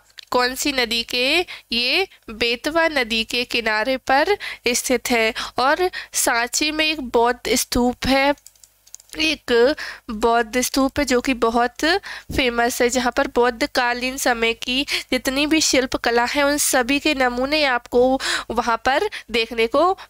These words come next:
मिल जाते हैं। तो अपने एमपी का फेमस है आपका बौद्ध स्तूप, सांची में है, जो कि अगला क्वेश्चन हम देखें। देखिए,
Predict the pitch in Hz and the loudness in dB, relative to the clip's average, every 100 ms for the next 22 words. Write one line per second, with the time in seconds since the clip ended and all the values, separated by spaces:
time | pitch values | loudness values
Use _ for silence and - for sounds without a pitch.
0 | 240 226 220 220 220 233 247 254 247 269 | 0 2 4 2 2 0 2 0 0 -4
1 | 247 240 240 277 277 - 262 233 262 269 | -2 -4 -4 -2 -2 0 -2 0 0 0
2 | - 262 240 233 220 - 247 330 415 - | 0 0 2 0 -2 -2 0 2 0 -8
3 | - 226 220 240 254 - 403 - - 254 | -10 -2 0 0 -2 0 0 0 -6 -4
4 | - - 226 208 - - - 233 220 - | -4 0 2 0 -6 -8 -2 -2 -2 -2
5 | 254 262 262 262 247 254 285 359 - - | -2 0 0 2 2 0 0 0 -2 -14
6 | - 254 262 269 - 269 - 277 277 262 | -6 -4 0 -2 0 0 0 0 -2 -2
7 | 254 277 285 349 _ _ _ _ _ _ | -2 0 0 0 _ _ _ _ _ _
8 | _ _ _ _ - - _ - _ _ | _ _ _ _ -20 -20 _ -20 _ _
9 | _ _ _ _ _ _ _ _ _ _ | _ _ _ _ _ _ _ _ _ _
10 | _ _ _ _ _ _ _ _ _ _ | _ _ _ _ _ _ _ _ _ _
11 | _ _ _ _ _ _ _ _ _ 269 | _ _ _ _ _ _ _ _ _ -8
12 | 254 277 285 | -4 -4 -4